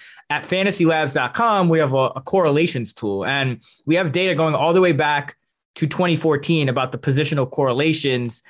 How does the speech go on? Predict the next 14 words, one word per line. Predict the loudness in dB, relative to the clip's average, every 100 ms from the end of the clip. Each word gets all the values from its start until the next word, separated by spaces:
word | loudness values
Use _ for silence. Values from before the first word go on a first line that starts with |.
| -20 -6
uh, | -2 0 0
in | -2 -2
terms | -2
of | -2
fantasy | 0 0 0 0
production, | -2 -2 -2 -4 -4 -4 -6 -10 _ _ -6
and | -4 -2 -2 -2 -4
quarterback | -2 0 2 0 0
wide | 0 0
receiver | 0 0 0 0
one, | 0 0 0 -2 -8 _ _ _ -6
point | -2 -2 0
five | -2 -2
seven. | 0 -2 -2 -6 -10